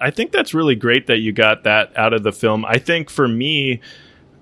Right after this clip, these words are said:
I don't know how much surprises there were. I, I'll get to that. I was a little disappointed in what I mentioned a few minutes ago, just disappointed in the way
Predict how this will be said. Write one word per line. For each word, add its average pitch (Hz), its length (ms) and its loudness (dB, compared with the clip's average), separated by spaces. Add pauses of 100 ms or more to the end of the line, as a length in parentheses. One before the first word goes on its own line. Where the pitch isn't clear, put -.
(240)
I - 120 -6
don't 175 180 -4
know 175 160 -4
how 143 220 -2
much 151 340 -2
surprises 139 760 0
there 160 160 2
were. 165 260 2
I, 135 200 -4
I'll 160 140 2
get 131 280 2
to 170 100 -6
that. 160 280 0
I 131 120 4
was 151 520 2
a 135 80 4
little 123 360 4
disappointed 139 720 0
in 117 180 2
what 120 140 2
I 110 80 4
mentioned 117 480 0
a 101 40 0
few 117 260 -2
minutes 110 360 -2
ago, 147 300 0
just 131 320 -2
disappointed 123 720 -2
in 120 200 0
the 107 100 2
way 113 560 2